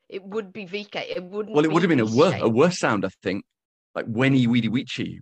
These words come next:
Speaker 2: They probably would have put, used a wor noise.
Speaker 1: Oh.
Speaker 2: Um, but somebody sent me a thing saying, "When you criticise Sam for saying disinterested, look, dictionary definition of disinterested can mean exactly what she said." So I've had to explain that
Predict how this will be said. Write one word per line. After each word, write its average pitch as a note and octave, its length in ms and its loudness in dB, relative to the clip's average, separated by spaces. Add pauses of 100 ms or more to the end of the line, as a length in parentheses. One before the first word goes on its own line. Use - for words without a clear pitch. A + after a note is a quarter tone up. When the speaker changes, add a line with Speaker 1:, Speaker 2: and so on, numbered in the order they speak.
(160)
Speaker 2:
They G#2+ 100 0
probably A#2+ 320 -4
would G2+ 140 -4
have F2+ 100 -12 (260)
put, F#2 300 -4
used G2+ 200 -4
a G2+ 40 -2
wor G#2+ 240 0 (260)
noise. - 200 -12
Speaker 1:
Oh. B3+ 280 -12 (500)
Speaker 2:
Um, A2+ 160 -2 (1120)
but E3 320 6 (560)
somebody E3+ 340 -4
sent D3 300 2
me C3 160 4
a C3 80 4
thing E3+ 200 0
saying, A#2 220 0
"When A#3+ 140 2
you A4+ 80 -10
criticise F#3 440 0
Sam E3+ 200 2
for - 80 -10
saying A#2+ 180 0
disinterested, C3 640 -2
look, - 340 4 (140)
dictionary D#3+ 420 2
definition C#3+ 540 0
of A2+ 100 -2
disinterested B2 680 -6
can C#3+ 320 0
mean B2 220 2
exactly A#2+ 420 0
what C3+ 160 2
she B2 100 -12
said." D#3+ 320 0 (520)
So D3+ 120 0
I've D3 80 2
had F3 160 2
to D#3+ 100 -4
explain C#3 500 0
that G#2+ 140 2